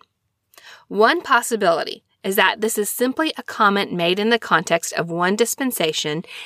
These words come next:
and as such applies only to the people of Jared and the Jaredite prophets, that Jehovah had never before revealed himself to one of their,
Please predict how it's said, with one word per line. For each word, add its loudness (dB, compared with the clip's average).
and -2
as 0
such 0
applies 2
only 2
to -10
the 2
people -6
of -4
Jared -2
and -2
the 2
Jaredite 0
prophets, -2
that 2
Jehovah 2
had -2
never 0
before 2
revealed 0
himself -2
to -4
one -2
of -4
their, 0